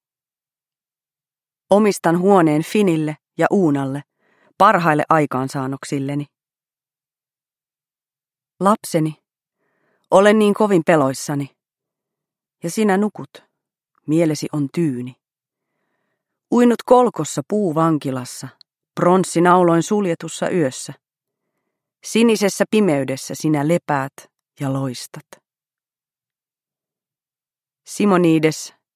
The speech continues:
noin viisisataaviisikymmentäkuusi viiva neljäsataakuusikymmentäkahdeksan ennen ajanlaskun alkua. Danae.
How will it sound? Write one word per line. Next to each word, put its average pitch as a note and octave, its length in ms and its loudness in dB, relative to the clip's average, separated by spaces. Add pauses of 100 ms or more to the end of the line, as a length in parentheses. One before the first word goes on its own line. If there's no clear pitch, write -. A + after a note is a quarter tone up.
(680)
noin F3 180 4
viisisataaviisikymmentäkuusi E3 1700 -2 (240)
viiva C#3+ 240 2
neljäsataakuusikymmentäkahdeksan D3+ 1900 0
ennen D3 320 0
ajanlaskun C#3+ 640 0
alkua. C#3 420 -4 (840)
Danae. C#3 460 2